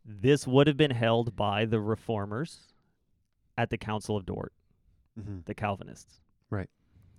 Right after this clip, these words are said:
Speaker 1: And their order, how things would have taken place, is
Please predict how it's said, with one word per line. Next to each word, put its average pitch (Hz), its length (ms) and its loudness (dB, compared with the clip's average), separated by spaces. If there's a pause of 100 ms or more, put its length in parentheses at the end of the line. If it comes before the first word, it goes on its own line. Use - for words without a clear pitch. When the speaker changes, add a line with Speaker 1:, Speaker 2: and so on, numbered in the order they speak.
(1000)
Speaker 1:
And 143 200 4
their 185 280 10
order, 147 640 6
how 160 300 2
things 160 340 2
would 143 140 6
have 127 80 0
taken 131 260 0
place, 113 380 0
is 110 340 0